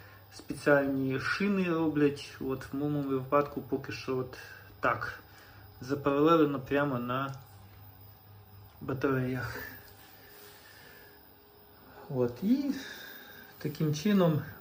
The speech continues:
інвертор працює. Якщо все правильно під'єднано і правильно налаштовано, то у вас, е, з'явиться іконка М нуль один, Master нуль один — це головний інвертор посередині, і також тут S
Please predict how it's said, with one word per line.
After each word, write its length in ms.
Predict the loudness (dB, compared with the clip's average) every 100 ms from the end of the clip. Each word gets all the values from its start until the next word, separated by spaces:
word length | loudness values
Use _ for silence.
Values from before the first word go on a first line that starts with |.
| -8 -8 -10 -18 0
інвертор 540 | 6 10 10 10 8
працює. 540 | 10 6 6 2 4 6
Якщо 340 | 6 4 4 4
все 260 | 4 2
правильно 500 | 6 6 8 8 6
під'єднано 520 | 4 4 6 6 6
і 240 | 4 4 4
правильно 420 | 6 6 8 8
налаштовано, 720 | 6 4 2 2 2 4 2
то 180 | 2 4
у 120 | 4
вас, 380 | 6 4 0 0
е, 200 | 2 2
з'явиться 440 | 4 6 6 2
іконка 500 | 0 4 4 4 2 0 -8 -18 -20 -20 -16 2
М 200 | 8 10
нуль 200 | 10 10
один, 320 | 10 8 10 8
Master 380 | 8 4 4
нуль 220 | 6 4 4
один — 240 | 4 2
це 120 | 0
головний 360 | 2 4 6 6
інвертор 520 | 6 4 2 2 2 0 -6 -12
посередині, 680 | -8 -2 4 6 6 6 6 4 -2
і 320 | 0 2 2 -2 -4
також 340 | 2 4 2 0
тут 280 | -2 -2 -6 -18 -20 -20 -20 -20 -20 _ _ _ _ _ _ _ _ _ _ _ _ 6
S 340 | 6 6 0